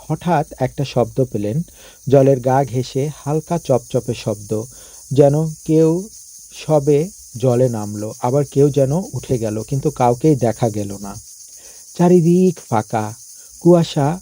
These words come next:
আর কালো জলের মাঝখানে দাঁড়িয়ে দাদুর মনে পড়ে গেল সেই রাতটার কথা, যেদিন মানিক হারিয়ে গিয়েছিল। সেই রাতে পূর্ণিমা ছিল, আকাশ ছিল ঝকঝকে, চাঁদের আলো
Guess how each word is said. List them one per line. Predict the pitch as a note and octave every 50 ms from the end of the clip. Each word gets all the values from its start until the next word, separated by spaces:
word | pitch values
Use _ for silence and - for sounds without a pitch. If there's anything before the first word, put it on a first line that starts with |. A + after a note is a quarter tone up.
| - -
আর | C3 C3 C3
কালো | - - C#3 C#3 C#3+ D3+
জলের | C3 D3 C#3+ C#3+ D3+ C3+
মাঝখানে | C3 B2 A#2+ A#2+ A#2+ - - C#3+ C#3+ D3 C#3+
দাঁড়িয়ে | A#2 B2 A#2 A2 A2 G#2+ A2 A#2 D3+ D#3
দাদুর | B2+ B2+ B2 A#2+ B2 B2+ A#2
মনে | A#2 A#2 A#2+ B2+
পড়ে | B2 - - B2+ A#2 B2
গেল | A2 A2+ A2 A2 A2+ C3
সেই | C3 - - - F3 F3+ F#3 E3+
রাতটার | C3+ B2+ A2+ A#2 - _ A#2+ A2+ A2+
কথা, | - - A2 A2 - - B2+ C#3 E3+ - - - - - - - -
যেদিন | A#2+ C3 B2 B2 C3 B2+
মানিক | B2 A#2 A#2 A#2+ C3 E3 - -
হারিয়ে | - - - A2+ A2 G#2+ G#2+ G#2+ G#2+
গিয়েছিল। | G2 - G#2 G2+ G2 F#2+ - - - G2+ G2+ G2+ G2+ G2+ - - - - - - - - - - - - - - - - - - - - - - - -
সেই | - - D3 C#3 C#3 C#3+
রাতে | C3+ C3 B2+ - - C#3 C#3 E3+ E3 -
পূর্ণিমা | D3+ C#3+ D3+ D3+ D3 D3 C#3 A#2+ A2+
ছিল, | A2+ - - A2+ G#2+ A2 A2 G#2+ A#2 - - - - - - -
আকাশ | A#2+ A#2+ - C3+ B2 - -
ছিল | - B2 A#2 B2+
ঝকঝকে, | B2 - - B2 B2 A#2+ - B2+ B2 A#2 - B2+ C3 C#3+ D3+ -
চাঁদের | - C3 A#2+ A#2 B2 B2 A#2+
আলো | A2+ A#2 A#2 A#2+